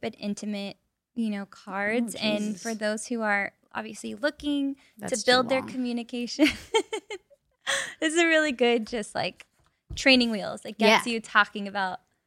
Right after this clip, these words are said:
Speaker 1: deeper things.
Speaker 2: Yeah. All right. Here's mine. Um,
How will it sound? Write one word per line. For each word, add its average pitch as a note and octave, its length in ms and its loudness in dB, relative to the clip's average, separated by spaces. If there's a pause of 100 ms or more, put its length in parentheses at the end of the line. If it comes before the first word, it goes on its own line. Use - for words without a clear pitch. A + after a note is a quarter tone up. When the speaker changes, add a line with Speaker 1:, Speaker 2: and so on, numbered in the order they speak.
(300)
Speaker 1:
deeper A#3+ 280 6
things. G#3 680 -8
Speaker 2:
Yeah. F#3+ 440 6 (580)
All A#3 120 6
right. G3+ 260 6
Here's A#3 340 -4
mine. F#3+ 440 -2 (400)
Um, G3+ 380 2